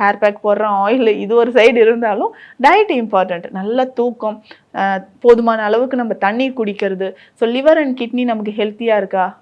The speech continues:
பிளட்ல நிறைய டாக்ஸின்ஸ் இருக்கா, இதை பார்த்துக்கணும். So, நிறைய பேருக்கு கால்ல நிறைய வெடிப்பு இருந்துகிட்டே இருக்கும்.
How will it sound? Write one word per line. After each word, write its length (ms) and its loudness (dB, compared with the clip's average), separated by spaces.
பிளட்ல 260 0
நிறைய 360 -4
டாக்ஸின்ஸ் 380 -4
இருக்கா, 280 -6
இதை 280 -2
பார்த்துக்கணும். 500 -2
So, 100 -4
நிறைய 200 4
பேருக்கு 360 2
கால்ல 260 2
நிறைய 340 -2
வெடிப்பு 360 -2
இருந்துகிட்டே 420 -4
இருக்கும். 260 -10